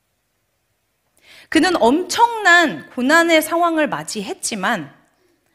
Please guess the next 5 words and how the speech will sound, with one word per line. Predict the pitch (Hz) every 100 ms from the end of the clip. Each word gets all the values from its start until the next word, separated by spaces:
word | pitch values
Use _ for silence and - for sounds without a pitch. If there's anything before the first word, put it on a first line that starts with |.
| _ _ _
하나님을 | - 302 320 294 269
원망하지는 | 247 165 170 220 233 196 - 170 151
않습니다. | 143 165 - 262 156 - - _ _ _ _ _ _ _ _ _ _ _
"맨몸으로 | 175 196 214 277 285 311
왔으니 | 269 175 - 196 226 277 165 - _